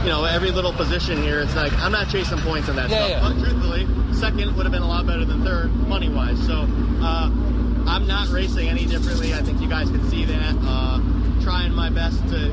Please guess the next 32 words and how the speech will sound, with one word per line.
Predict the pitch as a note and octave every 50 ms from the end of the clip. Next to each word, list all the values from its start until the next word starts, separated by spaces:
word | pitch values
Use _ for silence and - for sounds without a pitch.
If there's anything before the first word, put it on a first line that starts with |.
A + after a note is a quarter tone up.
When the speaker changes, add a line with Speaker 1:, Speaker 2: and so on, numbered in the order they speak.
| - -
Speaker 1:
keep | - - -
the | - -
car | - F3 E3+ E3+ E3+ E3
good, | D#3 D#3+ D#3+ E3 E3 E3+ D#3+
and, | D3+ D3+ D3+ D3+ D3+
and | D3+ - -
if | - -
I | E3+ E3
had | - E3 E3+ E3
to | -
be | D3+ D#3 D3+
aggressive | D3 D3+ D3+ D3+ C#3+ - D3+
out | C#3+ C#3 C3 C3
there, | C#3 C#3
I | C3 C3+
would | C#3 D3+ D#3 -
have | C#3+ C3+
been, | C3+ C#3 C#3
but | C#3 C#3
I | C#3
just | C#3+ C3+ -
didn't | - C#3 C3 D3+
have | D3 C#3+
the | C#3 - -
car | C#3 C#3 - - -
really | A#2+ A#2+ - - - B1+
to | B1+ B1 B1 - B1 B1 B1 - B1 B1+ B2+ -
make | C3+ C3 - D3
any | D3 - -
crazy | - D3 C#3+ C#3+ - - -
moves. | - - - - - - -
So, | - - -